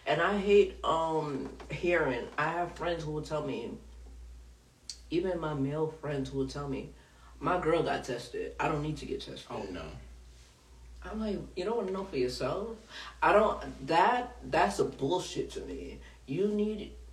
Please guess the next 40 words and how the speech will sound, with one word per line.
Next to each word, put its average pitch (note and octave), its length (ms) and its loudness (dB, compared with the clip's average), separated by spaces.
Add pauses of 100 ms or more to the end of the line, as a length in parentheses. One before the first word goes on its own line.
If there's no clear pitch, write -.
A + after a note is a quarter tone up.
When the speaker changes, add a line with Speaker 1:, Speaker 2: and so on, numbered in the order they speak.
(360)
Speaker 1:
to, B2+ 200 -8 (240)
go C3 100 2
Speaker 2:
Do D3 60 6
you, D#3 100 8
Speaker 1:
ahead. E3 180 4
Speaker 2:
do - 120 12
you, - 120 12 (260)
I'm - 60 12
sorry, D3+ 200 12
I'm E3+ 60 6
gonna E3 100 8
tell D#3+ 140 8 (120)
you, A#2 60 0
do C3+ 80 0
you A#3+ 200 2
know G3 420 10
there's F3 260 6
one D3 600 6
in D3+ 260 4
five D#3+ 640 8 (300)
Americans? - 880 6
Speaker 1:
Talk D3+ 220 -2
about C#3 240 -6
it. C3 60 -6
Speaker 2:
One C#3 260 6
in G#3 100 4
five F#3+ 240 8
Americans D3 680 4
that, - 400 0
that's - 220 2
infected B2+ 460 -2
with - 100 -8
the - 160 -6
S - 160 -8
T A2+ 100 -12
D - 300 -10 (180)
slash - 380 -2
S A2+ 180 -10
T G#2+ 180 -6
I. - 180 -8